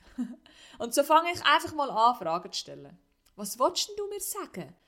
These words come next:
Um was geht's ganz genau und warum reagierst du so?» Und ich höre, wie das Männchen weiterhin schreit, «Wir haben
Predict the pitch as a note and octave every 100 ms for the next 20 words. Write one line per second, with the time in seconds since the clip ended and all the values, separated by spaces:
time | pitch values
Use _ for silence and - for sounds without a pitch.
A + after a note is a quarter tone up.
0 | _ - A3+ C4+ C#4 - D4 F4+ - E4
1 | D#4+ - E4+ D#4+ G3+ F#3 A#3+ A#3+ G#3+ G#3+
2 | G3+ G3 F#3+ A3 - G#3+ G#3+ - C3+ C3+
3 | _ _ _ _ _ _ _ _ G#3+ A3
4 | A#3+ - E3+ C4 E4 A3 A3+ A3 A3 F#3+
5 | G#3+ A#3 G#3+ F#3 C4 D4+ A3 G#3 F3+ F3
6 | E3+ F3+ G3 - _ _ - - G3+ G3
7 | D#4+ F#4+